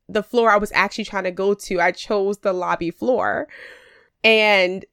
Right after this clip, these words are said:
in that moment, I kinda laugh out loud. I said, "Oh my goodness, I chose the wrong floor. I was wondering why you didn't press anything." And he responds and says, "Well,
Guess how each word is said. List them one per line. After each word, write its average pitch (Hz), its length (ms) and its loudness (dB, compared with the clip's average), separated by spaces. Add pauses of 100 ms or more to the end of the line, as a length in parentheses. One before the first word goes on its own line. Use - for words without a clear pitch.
in 247 160 10
that 254 180 4
moment, 226 460 4
I 208 80 8
kinda 233 260 2
laugh 208 320 2
out 196 180 2
loud. 190 240 2
I 202 60 0
said, 233 220 0
"Oh 285 100 2
my 285 160 0
goodness, 233 460 2
I 233 120 4
chose 240 380 -2
the 220 140 -2
wrong 196 260 -4
floor. 277 320 0
I 269 40 2
was 233 120 2
wondering 311 280 -2
why 254 80 0
you 226 100 -4
didn't 190 180 -4
press 233 240 -2
anything." 190 540 -4 (360)
And 220 300 0
he 254 240 -4
responds 240 760 -2
and 226 140 -8
says, 202 480 0
"Well, 226 480 4